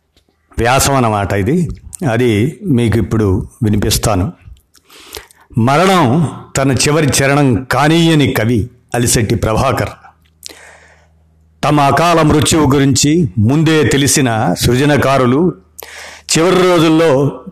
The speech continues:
తమ శక్తినంతా వెచ్చించి అపార సృష్టి సాగిస్తారనిపిస్తుంది. వ్యక్తీకరణే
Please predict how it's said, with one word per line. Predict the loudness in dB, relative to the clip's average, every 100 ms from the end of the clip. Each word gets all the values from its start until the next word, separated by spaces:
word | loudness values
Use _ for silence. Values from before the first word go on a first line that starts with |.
| -6
తమ | -2
శక్తినంతా | 0 0 0 0 0 0
వెచ్చించి | 0 0 0 0 0 0 -2 -6 -18 -12 -4
అపార | -2 0 2 2
సృష్టి | 0 0 0 0 -2 -2 -6 -20 -20 -8
సాగిస్తారనిపిస్తుంది. | -2 0 0 0 -2 -2 0 0 0 -2 -2 -2 0 0 0 -2 _ _ _ -20 -20 -20 -20 _ -2
వ్యక్తీకరణే | 0 0 0 0 2 2 2 2 0 -2